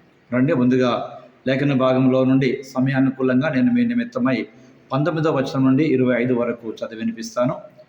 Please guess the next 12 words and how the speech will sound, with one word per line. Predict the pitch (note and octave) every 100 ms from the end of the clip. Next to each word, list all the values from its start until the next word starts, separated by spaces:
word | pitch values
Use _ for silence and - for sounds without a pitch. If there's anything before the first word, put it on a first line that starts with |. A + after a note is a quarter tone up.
| - _ -
ప్రియులారా, | C3 C3+ D3
మీకు | C#3 C3+
ఎక్కువ | C3 D#3+
సమయం | C#3+ C3+ C3
అందుబాటులో | C3 B2+ B2+ C3
ఉంటుంది | A#2+ B2+ A#2
కనుక | A#2+ A#2+ E3+ D#3+
మీరు | B2+ B2
పూర్తి | - C#3 C3
లేఖన | A#2+ A#2+ A#2+ A2+
భాగాన్ని | A2+ A2+ A#2
చదివి | A2+ B2 B2 F#3